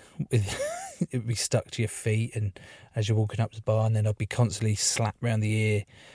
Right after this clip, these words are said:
because I'd be sat at the bar on one of the bar stools, and they'd be like, "No, bugger off, get back in the corner or go play outside." But I wanted to be in there. I wanted to hear all the stories that, that everyone was talking about and also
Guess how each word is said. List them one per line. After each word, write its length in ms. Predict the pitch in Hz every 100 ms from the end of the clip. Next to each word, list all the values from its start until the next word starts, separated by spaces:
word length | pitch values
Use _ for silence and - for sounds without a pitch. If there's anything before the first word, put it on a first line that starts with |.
| -
because 320 | - - 110 110
I'd 160 | 107
be 80 | 104
sat 320 | - - 98
at 100 | 85
the 80 | -
bar 320 | 107 101 104
on 80 | 107
one 160 | 104 104
of 80 |
the 60 | 95
bar 260 | 101 98 92
stools, 480 | - 95 104 - -
and 80 | 101
they'd 80 |
be 60 | 101
like, 140 | 107
"No, 220 | 107 107 117 _ _ - -
bugger 340 | 113 107 101
off, 220 | 101 -
get 220 | - - -
back 200 | 110 -
in 60 |
the 60 | 110
corner 340 | - 107 104
or 120 | 104 107
go 160 | 107
play 180 | 104 104
outside." 500 | 101 101 - 95 101 -
But 140 | -
I 20 |
wanted 220 | 117 110 104
to 60 |
be 180 | - 101
in 140 | 107 104
there. 120 | 107
I 40 |
wanted 260 | 113 107 107
to 120 | - - - - -
hear 240 | - 123 113
all 120 | 107
the 80 | 104
stories 720 | - 127 117 107 104 101 -
that, 160 | 104 - _ - - - - - _ -
that 100 | -
everyone 280 | 113 107 107
was 100 | -
talking 320 | 110 104 104
about 260 | 101 101 107
and 80 |
also 260 | 117 -